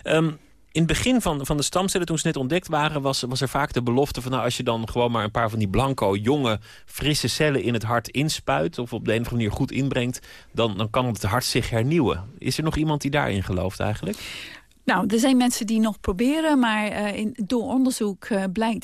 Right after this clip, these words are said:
Speaker 2: dat het probleem veel moeilijker te zijn dan we dachten. Dus de hart blijkt een bijzonder moeilijk orgaan te genezen, eenmaal, als het eenmaal mis is. Dus daarom denken we meer aan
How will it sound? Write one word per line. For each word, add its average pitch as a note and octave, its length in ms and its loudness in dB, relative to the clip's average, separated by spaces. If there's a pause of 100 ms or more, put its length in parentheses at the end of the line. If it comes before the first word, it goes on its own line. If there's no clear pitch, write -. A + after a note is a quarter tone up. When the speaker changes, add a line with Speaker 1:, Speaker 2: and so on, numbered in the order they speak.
Speaker 2:
dat F#3 100 -4
het - 100 -10
probleem G3 420 -2
veel D4 320 0
moeilijker G#3+ 560 0 (260)
te A3 120 -2
zijn F#3+ 260 0
dan F3+ 160 0
we E3 60 -4
dachten. B3+ 460 -4 (400)
Dus G#3+ 180 -2
de A3+ 80 0
hart C4+ 380 0
blijkt G#3 340 -2
een F#3+ 200 0
bijzonder B3+ 520 2
moeilijk F#3+ 400 0
orgaan F3+ 520 -4
te - 160 -4
genezen, F#3+ 680 0
eenmaal, G3 360 2
als - 140 -4
het G3 100 -4
eenmaal G3 300 2
mis G#3 280 2
is. - 220 -6
Dus - 200 -6
daarom G#3 240 2
denken G3 300 0
we G3+ 80 0
meer G3 280 2
aan F#3+ 260 -2